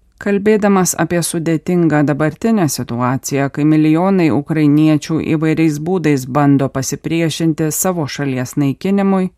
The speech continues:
arkivyskupas pabrėžė, kad žmonės nenori atsisakyti savo orumo, laisvės, galimybės gyventi savaip, melstis savo bažnyčioje, kalbėti sava kalba, kurti savo bendruomenę.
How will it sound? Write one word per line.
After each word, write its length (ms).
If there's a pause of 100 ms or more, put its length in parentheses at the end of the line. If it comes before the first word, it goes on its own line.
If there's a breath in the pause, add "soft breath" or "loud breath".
(220 loud breath)
arkivyskupas 840
pabrėžė, 560
kad 220
žmonės 540
nenori 520
atsisakyti 720
savo 400
orumo, 640
laisvės, 720
galimybės 800
gyventi 480
savaip, 640 (280)
melstis 680
savo 320
bažnyčioje, 800 (240)
kalbėti 500
sava 340
kalba, 500 (260)
kurti 420
savo 380
bendruomenę. 760